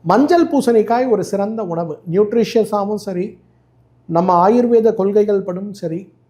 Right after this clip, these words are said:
தமிழ் மருத்துவத்துடைய அடிப்படை தத்துவங்களின்படியும் பார்த்தாலும் மஞ்சள் பூசணிக்காயை வாரம் ஒரு முறை சாப்பிடுகின்ற ஒரு சிறு மாற்றம்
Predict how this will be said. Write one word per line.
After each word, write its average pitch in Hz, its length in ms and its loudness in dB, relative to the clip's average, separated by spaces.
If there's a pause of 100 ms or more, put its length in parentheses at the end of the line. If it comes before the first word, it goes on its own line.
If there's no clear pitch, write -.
(500)
தமிழ் 262 360 2
மருத்துவத்துடைய 220 640 0
அடிப்படை 208 500 0
தத்துவங்களின்படியும் 185 1000 -4
பார்த்தாலும் 165 560 -4 (480)
மஞ்சள் 247 500 2
பூசணிக்காயை 208 920 2
வாரம் 240 520 2
ஒரு 196 160 2
முறை 202 240 0
சாப்பிடுகின்ற 190 760 -4
ஒரு 165 160 0
சிறு 190 240 -2
மாற்றம் 170 480 -4